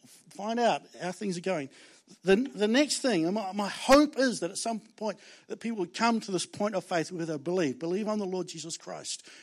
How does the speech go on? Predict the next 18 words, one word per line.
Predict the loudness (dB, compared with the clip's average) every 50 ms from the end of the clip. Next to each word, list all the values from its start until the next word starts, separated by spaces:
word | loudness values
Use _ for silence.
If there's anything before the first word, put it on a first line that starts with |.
| -16 _
and | -6 -6 -4 -4
you | -4 -6
will | -4 -6 -6 -6
be | -6 -8
saved. | -6 -4 0 2 2 0 0 -4 -10 -18 -20 -20 _ _ _ _ _ _ _ _ _ _ _ _ _ _ _ _ _ _ _ _ _ _ _ _
You | -6 -4
know, | -2 0
I | 0 -2
have | -2 -4 -4 -6 -6 -8
decided | -10 -12 -10 -8 -6 -2 0 2 2 2 0 -4
to | -8 -12
follow | -8 -4 -4 -2 -2 -2
Jesus. | -4 -6 -6 -8 -8 -10 -12
That | -10 -10 -8
at | -6
some | -2 0 2 2 0
point | 0 -2 -4 -4 -4
that | -6 -6 -6